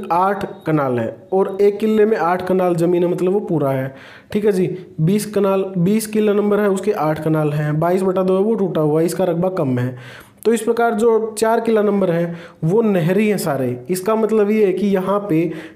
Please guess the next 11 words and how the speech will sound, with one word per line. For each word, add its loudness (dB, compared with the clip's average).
नहर 0
का 0
पानी 0
लगता -2
है -2
और -2
नहर 0
का -2
पानी 0
लगने 0
के 0